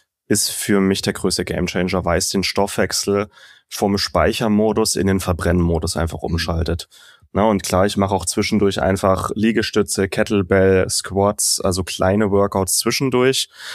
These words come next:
Speaker 1: Auch das ist wichtig, dass das Kalorienplus nicht in Speck eingelagert wird, sondern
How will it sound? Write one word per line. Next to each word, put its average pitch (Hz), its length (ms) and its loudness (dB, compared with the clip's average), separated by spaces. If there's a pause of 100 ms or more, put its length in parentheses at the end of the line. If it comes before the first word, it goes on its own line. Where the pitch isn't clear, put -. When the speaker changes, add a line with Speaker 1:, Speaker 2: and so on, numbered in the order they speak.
(220)
Speaker 1:
Auch - 160 -2
das 104 200 2
ist 113 160 0
wichtig, 113 320 0
dass 101 160 0
das 98 140 -2
Kalorienplus 104 840 0
nicht 98 180 0
in 92 420 0
Speck - 300 -4
eingelagert 101 640 -2
wird, 98 140 0
sondern 92 440 2